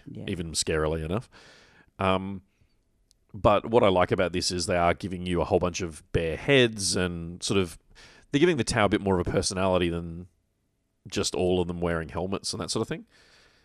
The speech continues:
Speaker 2: Um, so hopefully
Speaker 1: Remember, they're wearing helmets. You don't have to paint eyes.
Speaker 2: Well, yeah, and you're painting blue skin, as if painting skin wasn't hard enough. Now you gotta paint this weird sort of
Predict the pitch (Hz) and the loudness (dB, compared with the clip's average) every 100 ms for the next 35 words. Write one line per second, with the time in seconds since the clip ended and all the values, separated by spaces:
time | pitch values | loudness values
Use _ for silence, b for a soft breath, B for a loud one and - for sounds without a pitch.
0 | b b - 92 92 87 90 87 _ _ | b b -12 -6 -4 -4 -8 -14 _ _
1 | _ _ _ _ _ _ - 123 107 - | _ _ _ _ _ _ -2 2 4 6
2 | 127 202 107 143 - - 131 127 127 151 | 4 4 0 -2 -8 -10 -8 -6 -6 -6
3 | 190 190 143 - 123 117 123 123 - 147 | -6 -6 -6 -8 -10 -8 -8 -10 -10 -8
4 | 139 123 110 - - - b b b b | -6 -8 -12 -16 -20 -20 b b b b
5 | 113 117 104 98 95 151 127 85 80 101 | 0 2 2 0 -2 -2 -2 -2 2 2
6 | 113 - 78 80 101 - - 95 87 - | 2 0 -4 -4 -4 -4 -4 -4 -4 -4
7 | 95 87 85 82 87 92 90 104 101 92 | -4 -4 -6 -4 -2 -2 -4 -2 -2 -2
8 | - 90 87 87 87 87 85 - 85 82 | -4 -6 -8 -6 -2 -2 -2 -4 -4 -4
9 | 78 | -6